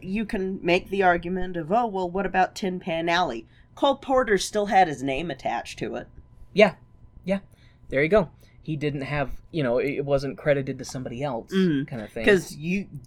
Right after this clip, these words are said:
Speaker 1: can guarantee that, uh, what happens later is not credited to Levy. You can
Speaker 2: <sighs>
Speaker 1: guarantee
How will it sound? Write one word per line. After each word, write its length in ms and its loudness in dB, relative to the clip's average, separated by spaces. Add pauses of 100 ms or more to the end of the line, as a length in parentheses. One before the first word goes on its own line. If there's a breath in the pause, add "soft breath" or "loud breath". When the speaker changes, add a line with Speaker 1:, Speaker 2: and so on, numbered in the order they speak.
(120)
Speaker 1:
can 180 4
guarantee 880 2
that, 400 -2
uh, 300 4 (340 soft breath)
what 220 8
happens 460 2
later 540 2
is 180 -4
not 460 4
credited 600 0
to 100 -4
Levy. 460 -6 (1000 soft breath)
You 200 2
can 300 -6 (100)
Speaker 2:
<sighs> 100 -2
Speaker 1:
guarantee 520 4